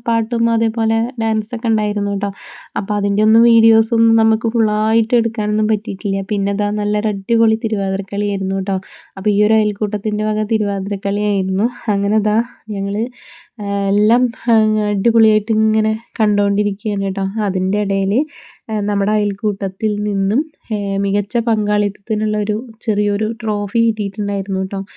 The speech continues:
അപ്പം ഞങ്ങളുടെ അയൽക്കൂട്ടത്തിൽ പതിനഞ്ച് പേരാണ് ഉള്ളത്. അതിൽ പതിനൊന്ന് പേരും പങ്കെടുത്തിട്ടുണ്ടായിരുന്നു. അങ്ങനെ ദാ ആ ഒരു ട്രോഫിയൊക്കെ ഏറ്റു മേടിച്ചു. സെക്കൻഡ് കിട്ടിയിട്ടുണ്ടായിരുന്നത് ഭാഗ്യശ്രീ അയൽക്കൂട്ടത്തിനായിരുന്നു ട്ടോ. പിന്നെ ദാ എ ഡി എസിലെ എല്ലാ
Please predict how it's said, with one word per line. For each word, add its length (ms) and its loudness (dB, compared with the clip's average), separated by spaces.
അപ്പം 220 -6
ഞങ്ങളുടെ 280 0
അയൽക്കൂട്ടത്തിൽ 520 0
പതിനഞ്ച് 520 0
പേരാണ് 420 2
ഉള്ളത്. 300 0
അതിൽ 260 0
പതിനൊന്ന് 480 0
പേരും 280 2
പങ്കെടുത്തിട്ടുണ്ടായിരുന്നു. 800 0
അങ്ങനെ 320 -4
ദാ 200 -4
ആ 160 -4
ഒരു 200 0
ട്രോഫിയൊക്കെ 600 -4
ഏറ്റു 240 -4
മേടിച്ചു. 420 -4
സെക്കൻഡ് 420 0
കിട്ടിയിട്ടുണ്ടായിരുന്നത് 840 0
ഭാഗ്യശ്രീ 560 -2
അയൽക്കൂട്ടത്തിനായിരുന്നു 960 -4
ട്ടോ. 180 -4
പിന്നെ 260 0
ദാ 160 0
എ 180 2
ഡി 160 4
എസിലെ 420 2
എല്ലാ 260 2